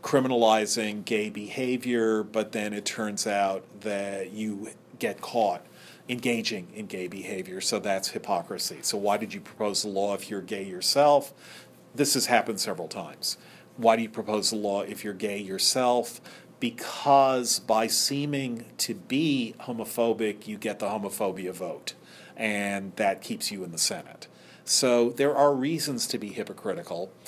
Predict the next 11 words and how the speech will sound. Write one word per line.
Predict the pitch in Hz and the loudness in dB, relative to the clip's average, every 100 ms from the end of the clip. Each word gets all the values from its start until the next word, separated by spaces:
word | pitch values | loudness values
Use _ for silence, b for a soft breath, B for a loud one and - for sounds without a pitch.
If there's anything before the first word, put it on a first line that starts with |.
| B B - | B B -2
However, | 135 127 139 180 165 131 117 110 - B B - | 4 6 8 6 4 4 4 4 0 B B -4
the, | 123 117 117 - - - - - - - - - - - | -2 -2 -4 -10 -20 -20 -20 -20 -20 -20 -20 -20 -20 -2
what | 131 120 | 0 2
Mandeville | 117 135 190 180 135 101 98 | 2 0 2 2 4 2 2
is | - | -2
saying | - 104 98 95 98 101 - | 0 0 -2 -4 -8 -10 -8
and | 117 110 104 | -4 -4 -4
what | 104 104 - | -2 -2 -2
Bierce | 131 185 180 - | 0 2 0 -2
is | 117 - | -2 -2
saying | - 95 87 87 92 | -2 -4 -6 -10 -14